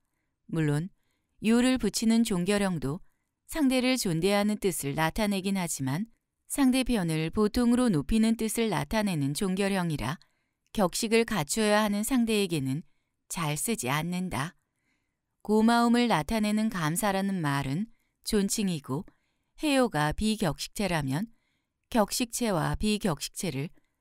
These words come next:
섞어놓은 애매모호한 말이 되는 것이다. 이는 나와 동갑이거나 나이가 한참 어린 사람에게는 사용할 수 있지만 예의를 차려야 하는 상대에게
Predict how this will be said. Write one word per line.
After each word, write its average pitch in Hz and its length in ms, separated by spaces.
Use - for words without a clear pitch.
섞어놓은 185 800
애매모호한 180 800
말이 143 360
되는 180 300
것이다. 175 540
이는 151 360
나와 226 340
동갑이거나 185 920
나이가 165 400
한참 247 400
어린 170 300
사람에게는 160 800
사용할 196 440
수 - 140
있지만 143 500
예의를 247 420
차려야 254 460
하는 226 220
상대에게 220 680